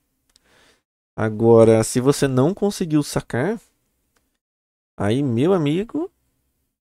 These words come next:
me desculpe, mas só lamento, cara.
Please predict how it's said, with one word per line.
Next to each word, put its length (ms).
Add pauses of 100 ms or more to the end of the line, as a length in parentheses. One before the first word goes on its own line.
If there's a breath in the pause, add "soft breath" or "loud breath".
(240)
me 200
desculpe, 600
mas 960 (1300)
só 400
lamento, 420
cara. 280